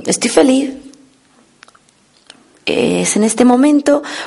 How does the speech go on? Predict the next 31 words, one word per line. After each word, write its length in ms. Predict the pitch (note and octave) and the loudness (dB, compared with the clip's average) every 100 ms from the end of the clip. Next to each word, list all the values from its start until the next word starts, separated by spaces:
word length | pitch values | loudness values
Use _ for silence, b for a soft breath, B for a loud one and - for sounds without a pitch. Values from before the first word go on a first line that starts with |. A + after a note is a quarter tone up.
| - | -2
cuando 260 | G3 F#3 | 0 0
todos 260 | F#3+ G3+ A3+ | 0 0 0
sabemos 460 | A#3+ A#3+ A#3+ B3 | 0 0 0 -2
que 160 | - F#3 | -2 -4
estas 240 | G3+ A#3+ | -2 -4
frases 380 | A#3 C4 C4 B3+ | 0 0 0 -2
se 120 | - | -2
refieren 440 | A3 G#3+ A#3 C4 A#3+ | -2 0 2 2 2
a 40 | |
estados 360 | G3+ G3 G3 E3+ | 0 0 0 0
de 100 | F3 | -2
ánimo 460 | F3+ E3+ E3 D#3+ B B B B B B B _ | 0 0 0 -2 B B B B B B B _
y 140 | - G3+ | -4 -4
que 260 | G#3 F3 F#3+ | -2 0 0
esos 220 | A3+ G3+ | 0 -4
estados 440 | E3 - D#3+ F3+ F#3+ | -4 -2 0 0 2
de 120 | A#3 | 2
ánimo 460 | B3 B3 C4+ E4 | 4 2 2 0
conllevan 500 | - G3+ F#3 E3+ F3 - | -2 0 2 0 -2 -2
una 220 | A3 G#3+ | 0 0
serie 280 | G3 F#3 F3 | 0 0 0
de 120 | F3 | 0
consecuencias 720 | E3+ E3+ - F#3+ F#3 E3+ D#3+ | -2 -2 -2 -2 0 -4 -2
negativas 760 | E3+ D#3+ D#3+ A3 - F4+ - - _ | -2 -2 0 0 0 -4 -10 -16 _
o 100 | - | -6
positivas. 880 | - F#3 F#3+ E3+ F3+ D3+ D3+ - - _ _ _ _ - - _ _ _ _ B B B B B B B B B B _ | -6 -8 -8 -4 -4 -4 -10 -16 -20 _ _ _ _ -20 -20 _ _ _ _ B B B B B B B B B B _
Cuando 240 | - F#3 F#3 | -2 0 0
nosotros 540 | F#3 G3+ B3 C4+ C4 | 0 0 2 2 0
tenemos 420 | G#3 G3+ G3+ G#3 | -2 0 -2 0
una 100 | G3 | 0
emoción 800 | F#3 E3 E3 A#3+ B3+ A#3 A3+ - | 0 -2 0 2 4 2 -2 -6